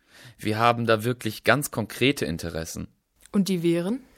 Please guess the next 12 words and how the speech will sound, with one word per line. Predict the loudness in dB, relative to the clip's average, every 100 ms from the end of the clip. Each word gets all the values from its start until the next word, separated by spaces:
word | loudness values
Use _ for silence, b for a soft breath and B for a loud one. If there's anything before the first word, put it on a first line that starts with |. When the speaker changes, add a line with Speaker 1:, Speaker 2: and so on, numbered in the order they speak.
| b b b _
Speaker 1:
Veronika | -4 -4 0 2 2 0 -2
ist | -2 0 -2
doch | -4
vor | -2 -2 -2
ein | -4
paar | -2 2 2
Monaten | 2 0 -2 -4 -4
achtzehn | -4 -8 -8 -8 -8
geworden. | -8 -10 -12 -14 -16 -20 b b b
Speaker 2:
Aha, | 0 0 4 4 4 2 -2
ich | -4 -4
verstehe. | -4 -4 0 0 2 -2